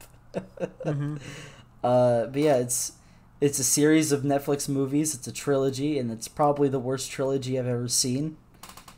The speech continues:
Speaker 1: Uh,
Speaker 2: Worse than the Fred trilogy?
Speaker 1: Yes. Because,
Speaker 2: Oh,
Speaker 1: like,
Speaker 2: <laughs> wow.
Speaker 1: because, okay,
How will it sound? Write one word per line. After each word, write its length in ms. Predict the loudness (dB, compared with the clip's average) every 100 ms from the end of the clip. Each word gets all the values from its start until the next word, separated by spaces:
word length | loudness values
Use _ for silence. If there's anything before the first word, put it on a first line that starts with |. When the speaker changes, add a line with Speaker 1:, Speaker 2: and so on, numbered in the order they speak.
| -20 -10 -2
Speaker 1:
Uh, 380 | 0 0 -2 -2
Speaker 2:
Worse 240 | -4 -4
than 120 | -6 -4
the 100 | -2
Fred 220 | 0 0
trilogy? 340 | -2 -4 0
Speaker 1:
Yes. 680 | 4 6 6 4 2 2 0 -12 -20 -20 -20 -12
Because, 420 | -6 0 2 4
Speaker 2:
Oh, 40 | 6
Speaker 1:
like, 300 | 8 6 0 -6
Speaker 2:
<laughs> 140 | -4 -4
wow. 320 | -8 -8 -4
Speaker 1:
because, 380 | -2 6 6 6
okay, 440 | 2 4 4 2